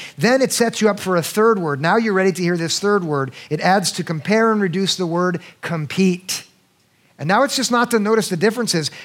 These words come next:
but it, it is that that person is converted from being a potential companion or colleague of yours into a competitor,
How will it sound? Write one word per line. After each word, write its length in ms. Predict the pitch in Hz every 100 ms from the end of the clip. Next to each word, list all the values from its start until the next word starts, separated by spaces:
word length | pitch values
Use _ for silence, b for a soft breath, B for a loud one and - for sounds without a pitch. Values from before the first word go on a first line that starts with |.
| -
but 200 | 185 196
it, 140 | 202 - -
it 160 | 185
is 160 | 202 160
that 340 | 190 - 160
that 300 | 165 240 294
person 420 | 233 240 - 160 139 B -
is 180 | 185
converted 880 | - 190 196 156 175 262 226 151 175 B B B
from 280 | - 214 175
being 240 | 214 214
a 80 | 190
potential 800 | - 185 - 233 240 254 262 247 b b
companion 840 | - 160 - 226 247 254 269 277 262 b _
or 120 | 160
colleague 460 | - 233 247 262 247
of 120 | 226
yours 360 | 240 247 226 B B -
into 540 | 226 240 233 240 247 B B -
a 100 | 175
competitor, 880 | - 156 139 - 180 190 165 117